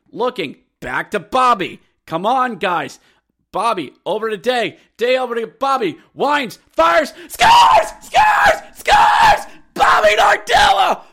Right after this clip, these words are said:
Bobby freaking Nardella! You know what? I'm gonna say it. Bobby fucking Nardella!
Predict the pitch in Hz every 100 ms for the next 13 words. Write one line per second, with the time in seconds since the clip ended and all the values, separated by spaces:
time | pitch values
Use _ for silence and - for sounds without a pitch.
0 | _ _ - - - - - - - _
1 | - - - - - 208 190 - - -
2 | 381 392 320 170 _ - 294 403 349 -
3 | - 381 392 349 339 - 320 320 285 -
4 | - _ _ _ - - - 311 233 -
5 | - - - 370 370 349 349 262 339 330
6 | 285 240 -